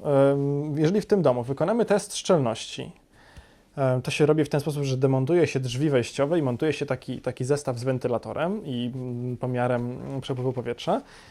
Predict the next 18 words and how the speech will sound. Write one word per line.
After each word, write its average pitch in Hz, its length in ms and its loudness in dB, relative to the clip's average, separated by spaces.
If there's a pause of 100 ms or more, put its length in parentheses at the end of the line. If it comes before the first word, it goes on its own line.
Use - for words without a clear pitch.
(140)
Jeżeli 190 240 4
się 180 140 6
od-, 156 140 2
jeżeli 165 320 2
się 156 240 4
wykona 185 340 6
ten 139 220 0
test 190 260 0
szczelności 135 580 -2
dla 165 300 6
tego 175 240 2
budynku, 139 580 0 (1300)
e, 165 320 6
i 170 80 0
przyłoży 208 640 8
do 180 120 8
niego, 143 380 6 (140)
e, 156 220 4